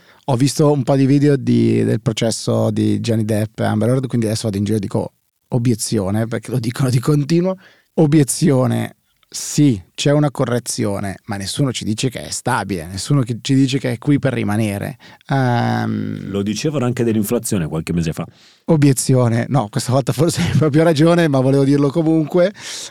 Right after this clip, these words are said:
Speaker 1: Eh, no, la cosa interessante è che ci sono aziende, tra cui ad esempio guardiamo Airbnb, ha pubblicato, credo,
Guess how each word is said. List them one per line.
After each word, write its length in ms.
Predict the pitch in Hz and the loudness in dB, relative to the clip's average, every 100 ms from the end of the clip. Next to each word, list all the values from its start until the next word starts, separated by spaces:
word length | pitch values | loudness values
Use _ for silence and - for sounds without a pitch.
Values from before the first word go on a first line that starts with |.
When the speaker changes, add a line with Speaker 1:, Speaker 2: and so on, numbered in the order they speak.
| - | -2
Speaker 1:
Eh, 520 | 151 147 139 131 127 | 2 4 4 2 0
no, 160 | 135 143 | 2 2
la 120 | 120 | 2
cosa 240 | 117 156 139 | 2 2 2
interessante 760 | 120 135 - 147 135 131 113 - | 2 0 2 0 2 0 -2 -2
è 160 | 117 | -6
che 400 | - 131 127 113 - | -2 0 2 0 -4
ci 100 | - | -6
sono 320 | - 156 139 | 0 2 0
aziende, 720 | - 110 117 123 104 95 87 - | -2 -4 0 2 2 -2 -4 -8
tra 200 | - - | -12 -4
cui 240 | 123 107 | -2 -2
ad 140 | 95 95 | -4 -6
esempio 400 | 98 104 87 90 | -2 -2 -2 -6
guardiamo 760 | 95 110 110 101 98 98 95 - | -4 -2 -2 -4 -4 -6 -8 -4
Airbnb, 600 | 120 117 143 123 139 147 - - _ _ - | -2 2 2 4 4 2 -2 -20 _ _ -10
ha 40 | |
pubblicato, 500 | 110 135 131 147 135 | -4 0 0 0 0
credo, 400 | 123 131 127 123 | 0 0 0 0